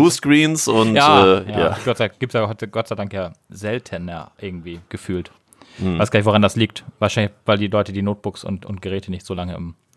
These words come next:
Speaker 2: in der Verwendung haben. Ich hab keine Ahnung.
Speaker 1: Pimpst du eigentlich irgendwann nach einer Weile immer noch mal deine Hardware auf? Also ich
Speaker 2: Nö.
Speaker 1: bin ja immer
Speaker 2: Mhm.
Speaker 1: dabei, zum Beispiel die Rechner, die ich,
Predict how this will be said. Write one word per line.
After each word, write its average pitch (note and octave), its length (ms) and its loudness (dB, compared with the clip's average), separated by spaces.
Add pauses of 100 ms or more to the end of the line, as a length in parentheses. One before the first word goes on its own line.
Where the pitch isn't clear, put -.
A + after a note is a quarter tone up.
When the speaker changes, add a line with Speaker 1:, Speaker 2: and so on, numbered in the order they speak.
(560)
Speaker 2:
in - 60 -4
der F#2 80 -2
Verwendung F#2 440 -4
haben. E2+ 140 -8
Ich - 80 -12
hab - 100 -14
keine - 300 -8
Ahnung. E2 240 -10 (160)
Speaker 1:
Pimpst B2+ 340 2
du E3+ 140 0
eigentlich D#3+ 440 -4
irgendwann D3+ 760 -4
nach D3 140 -6
einer D3 180 -4
Weile C#3+ 240 -2
immer D3 180 -6
noch C#3+ 140 -8
mal D3 100 -4
deine C3+ 320 -4
Hardware C3+ 400 -4
auf? F#3 220 -4
Also C3+ 180 -10
ich C3 80 -4
Speaker 2:
Nö. F#2 60 0
Speaker 1:
bin D3 180 -2
ja C#3+ 160 -2
immer D3 120 -4
Speaker 2:
Mhm. C#3 40 -2
Speaker 1:
dabei, C#3+ 400 0 (480)
zum C3+ 320 -6
Beispiel C3 600 -4
die C3+ 180 -12
Rechner, C3+ 380 -4
die C3 220 -6
ich, - 340 -14